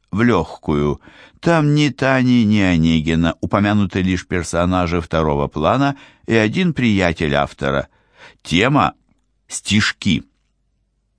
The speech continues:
«Не мадригалы» — Ленский пишет в альбоме Ольги Молодой. Его перо любовью дышит,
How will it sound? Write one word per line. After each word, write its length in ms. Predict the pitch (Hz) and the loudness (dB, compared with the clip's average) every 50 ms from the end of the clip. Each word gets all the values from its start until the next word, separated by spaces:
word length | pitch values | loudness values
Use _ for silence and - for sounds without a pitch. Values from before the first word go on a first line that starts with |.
| _ _ | _ _
«Не 400 | - 104 113 120 127 135 135 131 | 2 2 4 4 4 4 4 2
мадригалы» — 1200 | 123 127 131 127 113 104 110 117 120 120 107 101 127 143 160 165 165 165 160 156 151 151 143 127 - - | 2 2 2 0 0 -2 0 0 2 0 0 0 0 0 0 0 0 0 0 0 0 0 -2 -2 -4 -2
Ленский 640 | 98 101 101 110 113 107 98 - - - - 101 95 | -2 -2 0 0 0 0 -2 -4 -6 -2 -2 -2 -2
пишет 540 | 85 - 101 95 76 67 - 78 76 64 - | 0 -2 -2 -2 -2 -2 -2 -4 -4 -4 -4
в 80 | 71 | -2
альбоме 560 | 82 85 85 73 76 87 85 76 78 85 85 - - | -2 -2 -2 -2 -2 -2 0 0 0 0 -2 -2 -2
Ольги 440 | - 87 82 73 69 67 71 78 73 | 0 0 0 0 -2 -2 -2 -2 0
Молодой. 640 | 69 76 76 73 76 73 69 65 80 80 69 62 - _ _ _ _ _ _ - - - - - | 0 0 0 0 -2 -2 -2 0 -2 -2 -2 -2 -6 _ _ _ _ _ _ -20 -20 -14 -6 -2
Его 360 | - 92 90 82 87 101 110 | 0 2 2 4 4 2 2
перо 400 | 92 - 110 107 101 95 113 117 | 2 0 0 2 2 2 2 2
любовью 800 | 113 104 107 101 90 80 78 95 110 120 117 107 101 104 107 101 | 4 4 2 2 2 2 0 2 2 2 2 2 2 0 0 0
дышит, 640 | 85 80 101 101 90 - - 95 85 73 - - | 0 0 0 0 0 0 -2 -2 -2 -2 -4 -10